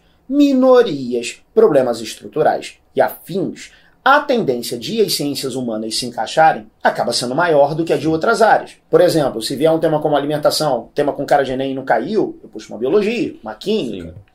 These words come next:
Speaker 1: e por aí vai. Até mesmo, pra ser bem franco, com algumas disciplinas, mesmo que humanas, existe uma certa restrição.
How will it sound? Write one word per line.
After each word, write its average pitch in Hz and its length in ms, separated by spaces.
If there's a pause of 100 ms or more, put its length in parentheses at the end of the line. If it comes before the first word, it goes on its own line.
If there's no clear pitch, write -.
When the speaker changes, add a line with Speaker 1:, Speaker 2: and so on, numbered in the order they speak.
(220)
Speaker 1:
e - 40
por 466 120
aí 453 120
vai. - 240 (120)
Até 392 240
mesmo, 269 540 (180)
pra 214 120
ser 202 160
bem 247 200
franco, 202 520
com 233 200
algumas 233 340
disciplinas, 214 640
mesmo 233 340
que 240 80
humanas, 214 320
existe 220 240
uma 220 80
certa 214 220
restrição. 208 640